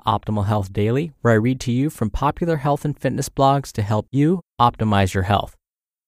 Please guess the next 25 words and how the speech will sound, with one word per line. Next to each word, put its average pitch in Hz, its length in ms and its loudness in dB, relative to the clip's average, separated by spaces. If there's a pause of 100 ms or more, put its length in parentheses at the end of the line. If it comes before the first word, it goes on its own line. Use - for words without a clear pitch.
(180)
Let's 214 220 -2
get 127 180 0
things 110 260 2
going 110 360 4
with 104 380 2
an 131 80 0
inspirational 120 760 4
quote. - 380 -4 (480)
So 147 100 4
here 165 160 8
we 139 80 6
go. 104 220 0 (640)
Quote, - 260 4 (600)
"The - 180 -2
height 220 240 2 (100)
of 120 120 2
your 123 100 4
accomplishment 113 840 0 (320)
will 127 180 0
equal 110 480 0 (160)
the 92 220 -6
depths - 480 2
of 104 120 2
your 104 120 2
convictions." 95 720 -2